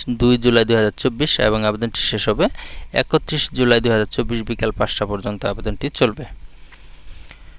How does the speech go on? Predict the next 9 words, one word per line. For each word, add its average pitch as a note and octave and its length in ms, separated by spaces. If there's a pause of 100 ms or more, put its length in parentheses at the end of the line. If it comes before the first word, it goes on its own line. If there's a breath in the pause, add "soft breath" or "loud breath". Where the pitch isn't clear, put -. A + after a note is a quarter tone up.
(840 soft breath)
এরপরে C#3+ 340
দেখেন, B2+ 360
যে C3+ 140
সার্কুলারটি B2 500
চলমান A#2 320
রয়েছে A2 280
জেলা B2 200
প্রশাসকের B2 480
কার্যালয় B2 420